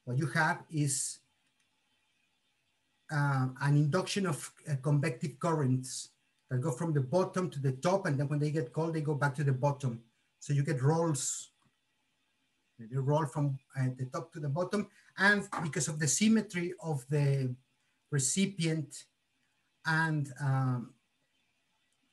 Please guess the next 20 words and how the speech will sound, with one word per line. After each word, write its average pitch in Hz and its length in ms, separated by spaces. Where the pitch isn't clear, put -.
the 131 140
properties 156 460
of 147 100
the 147 100
fluid, 180 480
these 185 320
patterns 151 720
end 147 200
up 139 240
being 143 240
hexagonal, 139 640
if 127 180
it's 156 200
the 135 200
ideal 131 380
case 135 340
scenario. 135 560
If 151 380
it's 196 240
not 196 320